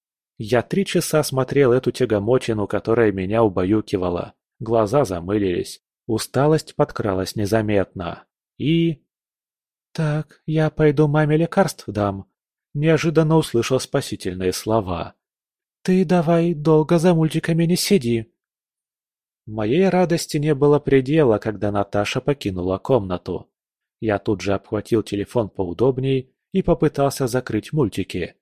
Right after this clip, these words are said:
Свайпом, как это делала сама девочка. Но не получилось. Тут же выскочил экран блокировки с четырехзначным паролем.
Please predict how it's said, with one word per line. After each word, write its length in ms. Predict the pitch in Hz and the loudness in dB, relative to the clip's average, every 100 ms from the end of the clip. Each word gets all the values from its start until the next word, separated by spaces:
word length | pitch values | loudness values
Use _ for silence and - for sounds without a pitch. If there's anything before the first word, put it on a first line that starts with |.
| _ _ _ _ | _ _ _ _
Свайпом, 720 | - 165 170 104 98 87 - _ - | -8 0 2 2 -2 -6 -10 _ -4
как 160 | 131 | -2
это 220 | 117 113 123 | 0 0 0
делала 400 | 110 98 92 104 | 2 0 -2 -4
сама 360 | - 147 113 | -2 -2 -2
девочка. 640 | 95 131 92 - - 87 - _ _ _ _ - | -2 -2 -2 -4 -10 -12 -14 _ _ _ _ -10
Но 300 | 123 113 92 | -6 -4 -2
не 100 | 92 | -4
получилось. 880 | - 104 117 - 156 90 - - - _ _ _ _ _ _ _ - | -2 0 0 0 -2 -4 -8 -20 -20 _ _ _ _ _ _ _ 0
Тут 160 | 185 | 0
же 160 | 135 156 | 2 2
выскочил 500 | 160 - 139 139 117 | 2 0 -2 0 0
экран 320 | - 127 131 | 0 0 0
блокировки 600 | 107 107 110 151 156 - | 0 0 4 2 2 -4
с 40 | 151 | -6
четырехзначным 840 | - - 123 107 92 104 - 110 | -6 0 2 2 0 -6 -6 -8
паролем. 600 | - 92 101 101 87 - | -4 -2 0 0 -2 -12